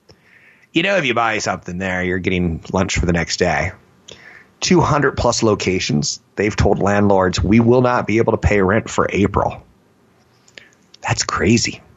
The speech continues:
Subway's saying the same thing. H and M is saying, "We're talking to our landlords and we're expecting rent adjustments."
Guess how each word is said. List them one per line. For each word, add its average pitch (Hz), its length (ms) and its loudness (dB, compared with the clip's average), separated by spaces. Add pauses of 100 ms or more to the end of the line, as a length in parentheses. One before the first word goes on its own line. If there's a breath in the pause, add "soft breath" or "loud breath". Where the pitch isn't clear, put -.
(1500)
Subway's 98 520 0
saying 101 240 0
the 95 60 -2
same 90 280 0
thing. 92 440 -2 (1040 soft breath)
H 139 300 0
and 135 80 4
M 143 260 2
is 92 320 -2 (120)
saying, 101 380 0
"We're 113 120 2
talking 113 480 0
to 110 200 0
our 95 120 2
landlords 87 800 -2
and 92 300 0
we're 92 140 4
expecting 92 520 -2
rent 101 260 -2
adjustments." - 760 -6